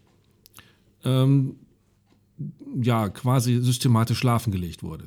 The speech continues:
Das eine ganz schön komplizierte Sache war, ein Eisenstahlwerk stillzulegen, und zwar so, dass man's wieder anfahren kann.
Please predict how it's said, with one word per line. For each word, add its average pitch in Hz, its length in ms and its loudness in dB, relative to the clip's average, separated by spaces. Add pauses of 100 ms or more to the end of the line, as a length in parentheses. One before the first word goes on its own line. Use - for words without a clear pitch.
(120)
Das - 260 -6
eine 110 80 0
ganz 120 300 0
schön 131 200 2
komplizierte 110 640 0
Sache 117 360 -2
war, 104 220 -4
ein 107 240 -6
Eisenstahlwerk 107 1300 -4
stillzulegen, 110 920 -2 (200)
und 110 100 -6
zwar 110 160 -4
so, 107 180 0
dass 131 180 -4
man's 120 160 -2
wieder 107 140 -2
anfahren 107 420 -2
kann. - 180 -16